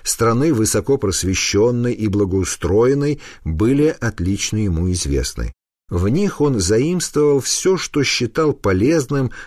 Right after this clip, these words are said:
для своих целей в отношении государственного, гражданского и военного устройства. С другой стороны, Монголия,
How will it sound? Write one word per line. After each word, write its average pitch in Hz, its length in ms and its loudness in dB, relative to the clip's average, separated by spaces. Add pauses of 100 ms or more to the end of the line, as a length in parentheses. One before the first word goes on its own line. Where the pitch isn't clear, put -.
для 120 220 2
своих 127 420 2
целей 156 480 2
в 117 80 0
отношении 131 720 0
государственного, 104 1160 -2
гражданского 95 960 0 (340)
и 285 160 4
военного 117 720 0
устройства. 65 840 -2 (800)
С 82 100 -2
другой 98 420 2
стороны, 160 640 0 (200)
Монголия, 95 800 0